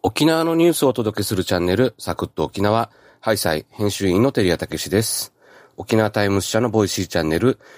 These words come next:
平日は若手社員たちが沖縄タイムスのニュースをお届けします。そして土曜日はニュースを深掘りするた-、サタデートークをお送りします。はい。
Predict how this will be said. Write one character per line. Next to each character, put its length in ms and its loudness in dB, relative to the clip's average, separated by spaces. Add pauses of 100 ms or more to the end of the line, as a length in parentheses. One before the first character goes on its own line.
(140)
平 140 2
日 240 -4
は 100 2
若 220 -2
手 80 0
社 180 -2
員 120 -2
た 100 -6
ち 160 -10
が 100 0
沖 220 -6
縄 160 -2
タ 140 -4
イ 40 -2
ム 100 -2
ス 140 -8
の 100 -2
ニ 120 -2
ュ 20 -2
ー 60 -6
ス 100 -10
を 60 -8
お 40 -6
届 240 -8
け 60 -6
し 140 -6
ま 120 2
す。 140 -6 (400)
そ 140 -8
し 100 -8
て 160 2
土 80 2
曜 220 4
日 120 0
は 280 0
ニ 160 -4
ュ 40 0
ー 40 -2
ス 120 -6
を 40 -2
深 180 -8
掘 120 -4
り 40 -4
す 140 -10
る 60 -10
た-、 140 -8
サ 220 -6
タ 140 0
デ 180 0
ー 20 -2
ト 240 -2
ー 40 -8
ク 120 -4
を 140 6
お 40 6
送 200 -2
り 80 0
し 160 -6
ま 180 2
す。 280 -6 (920)
は 180 -2
い。 120 -4